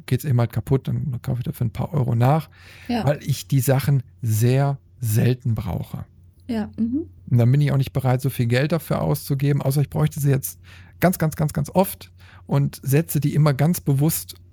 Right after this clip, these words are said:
Speaker 1: äh, und häufig ein, dann willst du natürlich auch den höchstmöglichen Qualitätsstandard haben.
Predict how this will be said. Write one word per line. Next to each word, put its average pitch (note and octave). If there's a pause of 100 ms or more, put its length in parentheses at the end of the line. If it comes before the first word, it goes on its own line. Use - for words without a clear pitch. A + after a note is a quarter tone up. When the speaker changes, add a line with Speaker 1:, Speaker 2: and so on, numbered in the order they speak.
Speaker 1:
äh, D3+
und D3
häufig C3
ein, C#3+
dann C3
willst C#3+
du -
natürlich C3
auch B2
den B2
höchstmöglichen D3
Qualitätsstandard C3+
haben. B2